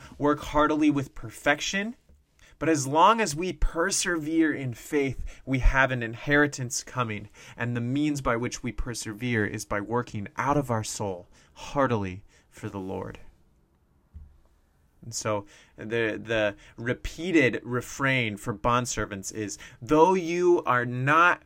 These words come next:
receiving a reward from your masters, you're not actually working for your masters." As you obey them, as you work for them, you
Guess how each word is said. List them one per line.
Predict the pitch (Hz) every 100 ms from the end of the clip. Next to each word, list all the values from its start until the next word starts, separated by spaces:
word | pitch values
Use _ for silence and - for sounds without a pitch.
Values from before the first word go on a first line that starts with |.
| -
receiving | 127 127 - 165 165 160 160
a | 123 117
reward | 113 110 117 151 147 113 104 104 -
from | - 143 135
your | 123 117
masters, | 113 123 123 - 110 101 - -
you're | 123
not | 139 143 -
actually | 127 - - 123 117
working | 117 131 - 113 104 98
for | - 123
your | 104
masters." | 101 98 98 - 107 117 - - _ _ _ _ _ _ - - -
As | 151 175 170
you | 175 160
obey | 147 123 131 127
them, | 107 92 95
as | 139 143 156 143
you | 160
work | 147 151 139
for | - - 165 156
them, | 113 104 92 92 - - -
you | 123 156 175 135 117